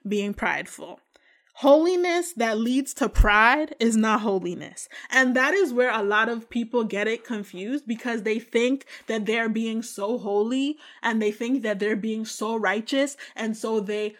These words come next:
adhere to the law so much to be holy and righteous, but it actually ends up in pride. And holiness that leads to pride is not holiness.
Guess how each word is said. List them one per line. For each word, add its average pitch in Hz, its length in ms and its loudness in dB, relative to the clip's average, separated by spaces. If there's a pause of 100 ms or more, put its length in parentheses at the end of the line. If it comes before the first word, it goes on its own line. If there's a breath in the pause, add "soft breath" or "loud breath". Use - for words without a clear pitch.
(140 loud breath)
adhere 240 460 -4
to 247 120 -8
the 202 140 -4
law 208 260 2
so 220 340 -6
much 214 400 -2
to 233 100 -4
be 208 160 -4
holy 220 400 0
and 208 200 -8
righteous, 240 480 -2 (180 loud breath)
but 226 140 -2
it 240 100 0
actually 269 460 -2
ends 233 220 0
up 220 100 -2
in 208 160 -4
pride. 185 340 -2
And 220 140 -4
holiness 285 520 -2
that 214 260 -4
leads 226 240 -6
to 233 100 -10
pride 202 380 -2
is 196 160 -4
not 196 180 -2
holiness. 180 800 -6